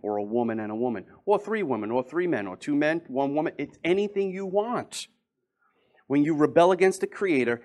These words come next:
he's gonna give you over to a depraved mind to do what you ought not to be done. Ought not to be done. Okay? Yahweh now is against them.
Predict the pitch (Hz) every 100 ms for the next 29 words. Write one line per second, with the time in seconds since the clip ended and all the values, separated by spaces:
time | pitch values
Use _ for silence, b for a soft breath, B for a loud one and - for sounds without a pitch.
0 | B - 143 160 131 113 165 165 160 156
1 | 147 147 139 123 117 165 160 147 135 123
2 | 120 B - 147 131 151 135 123 127 -
3 | 120 117 107 120 107 104 98 85 _ _
4 | _ _ _ - 113 107 104 101 98 90
5 | 80 _ _ _ _ _ _ - 101 -
6 | _ _ _ _ _ _ _ - 107 117
7 | 135 135 113 120 117 113 98 90 - _
8 | 117 113 110 110 107 - 82 80